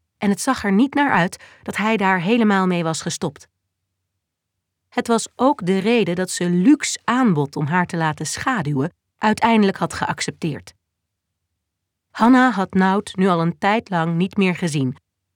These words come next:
dus het had wel effect. Het was dat haar psycholoog dit had geadviseerd. Doen wat al heel lang op je verlanglijstje staat, anders zou ze binnenzitten met een kop thee en een thriller.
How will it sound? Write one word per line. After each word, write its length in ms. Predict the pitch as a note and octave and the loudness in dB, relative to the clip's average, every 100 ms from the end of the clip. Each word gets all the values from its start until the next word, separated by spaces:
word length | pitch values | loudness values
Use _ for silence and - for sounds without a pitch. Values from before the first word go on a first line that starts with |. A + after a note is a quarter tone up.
| _ | _
dus 280 | F#3 A3 - | 0 0 0
het 180 | G#3+ | -4
had 220 | - F#3+ D#3+ | -4 -8 -2
wel 280 | G3+ A#3 - | -4 -4 -8
effect. 540 | B3+ - F#3 - - _ _ _ _ _ _ _ _ _ _ _ _ _ _ _ _ _ _ | -8 -4 -4 -6 -20 _ _ _ _ _ _ _ _ _ _ _ _ _ _ _ _ _ _
Het 180 | - G#3+ | -6 0
was 220 | A3+ A#3+ | 2 2
dat 140 | G#3+ | -2
haar 240 | F3 F#3+ F#3 | 0 0 -2
psycholoog 640 | - A3+ E3+ F3 F#3+ B3 | -2 -4 -2 0 0 -2
dit 180 | - G#3+ | -2 -2
had 180 | G#3 G3+ | -2 -4
geadviseerd. 760 | - - - G3 E3+ D#3+ - - _ _ _ _ _ _ | -4 -6 -6 -4 -2 -2 -6 -18 _ _ _ _ _ _
Doen 320 | - E3+ D4 C#4 | -6 0 2 2
wat 180 | F#3 | 0
al 160 | D#3 C#3 | -2 -2
heel 300 | C3 B3+ C#4+ | -2 0 0
lang 200 | G3 G3+ | 0 0
op 100 | F#3 | -2
je 100 | F3 | -4
verlanglijstje 640 | F3+ E3 F#3+ D#3+ C3+ - C#3 | 0 2 2 0 -2 -6 -6
staat, 360 | - D#3 - - _ _ _ _ _ - | -2 -2 -4 -16 _ _ _ _ _ -2
anders 460 | G#3+ G#3 D#3+ D#3+ | 2 2 0 -2
zou 200 | - E3+ | -2 -2
ze 160 | E3 D3+ | -2 -2
binnenzitten 540 | G3+ A#3+ D#3+ D3+ F3 | 0 0 0 -2 -2
met 80 | F3 | -4
een 140 | E3+ | -4
kop 220 | - G3 - | -2 -4 -2
thee 280 | C4+ B3 D#3+ | -2 0 0
en 80 | D3+ | -2
een 180 | D3+ | -4
thriller. 400 | - B3 F#3 C3+ | -2 -2 -2 -6